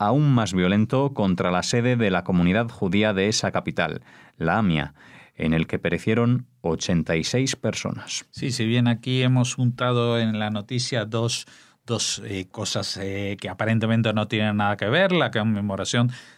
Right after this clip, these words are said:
Speaker 2: del atentado contra la Embajada de Israel en Buenos Aires hace veinticinco años, eh, sí que tiene un elemento común, que es Irán. Y es el mismo régimen que desde entonces, desde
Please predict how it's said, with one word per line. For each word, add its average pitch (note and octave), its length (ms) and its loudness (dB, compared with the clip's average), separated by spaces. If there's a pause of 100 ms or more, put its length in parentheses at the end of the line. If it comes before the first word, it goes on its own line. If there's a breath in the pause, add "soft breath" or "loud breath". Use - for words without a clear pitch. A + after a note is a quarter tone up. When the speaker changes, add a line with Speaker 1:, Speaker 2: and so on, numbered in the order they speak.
Speaker 2:
del G#2+ 160 0
atentado G#2 580 0
contra G#2 720 0
la G2+ 100 0
Embajada G2+ 360 -2
de G#2+ 60 0
Israel G#2 420 -2
en G2+ 140 -4
Buenos G2 320 -6
Aires C#3+ 420 0
hace G#2 240 -4
veinticinco G#2+ 800 0
años, C#3 300 0 (420 loud breath)
eh, A2 260 -2
sí D3 160 -2
que C#3 120 0
tiene C#3 160 2
un A#2+ 160 2
elemento A2+ 360 0
común, B2+ 300 0
que A2+ 140 -6
es - 240 -6
Irán. B2 420 -2 (380 soft breath)
Y A2 60 -6
es - 160 -2
el A2 100 0
mismo A#2+ 380 4
régimen D3 880 2
que D3 300 2
desde B2 260 0
entonces, C#3+ 640 0 (340 loud breath)
desde G#2+ 880 2